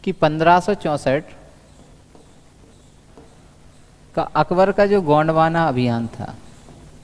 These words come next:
किसका? अकबर का गोंडवाना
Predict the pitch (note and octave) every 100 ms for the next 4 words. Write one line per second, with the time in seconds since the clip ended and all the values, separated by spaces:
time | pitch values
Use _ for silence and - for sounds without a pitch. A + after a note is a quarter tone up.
0 | - - - - - - - - - -
1 | E3+ A3 - - - - - - - -
2 | - - - - - - - B2+ - C3
3 | B2+ - B2+ F3 G#3+ - - - - -
4 | - - - - - - - - - -
5 | - - - - B2+ B2+ B2+ C#3 D3 A#2+
6 | A2 G#2+ A#2